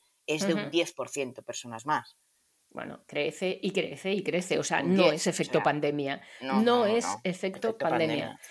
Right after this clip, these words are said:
Speaker 1: No, no.
Speaker 2: Utilizamos Internet y utilizamos las redes sociales.
Speaker 1: Sociales. Sí, sí, sí. Y respecto a esto que decías,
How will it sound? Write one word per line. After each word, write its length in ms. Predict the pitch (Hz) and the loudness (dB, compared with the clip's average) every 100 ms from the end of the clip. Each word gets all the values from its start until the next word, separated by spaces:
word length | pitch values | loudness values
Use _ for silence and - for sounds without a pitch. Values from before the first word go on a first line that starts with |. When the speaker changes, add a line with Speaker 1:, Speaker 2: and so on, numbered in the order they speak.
| - | -16
Speaker 1:
No, 160 | - - - | -16 -10 0
no. 60 | 208 | 0
Speaker 2:
Utilizamos 800 | 185 185 180 180 196 180 151 151 | 2 2 2 2 2 2 0 -2
Internet 500 | 156 151 160 196 240 | -6 -4 -2 -2 -2
y 140 | - 190 | 0 0
utilizamos 680 | 180 165 160 175 185 196 | 0 -4 -2 -2 -2 -2
las 180 | 165 151 | -4 -6
redes 460 | 160 208 240 - - | -4 -2 -2 -6 -14
sociales. 420 | - 226 196 143 | -10 -6 -4 -4
Speaker 1:
Sociales. 540 | - - - - - - _ - | -4 -6 -10 -14 -20 -20 _ -12
Sí, 220 | - 156 | -6 -4
sí, 160 | - 135 | -4 -6
sí. 200 | 135 135 - - - - | -8 -8 -6 -4 -4 -6
Y 400 | 214 196 175 165 | -2 2 2 2
respecto 400 | 165 160 180 165 | 0 -2 -2 0
a 40 | 175 | -2
esto 180 | 175 | -2
que 100 | 226 | -4
decías, 680 | 240 208 247 233 233 - - | -2 -2 0 0 0 -4 -12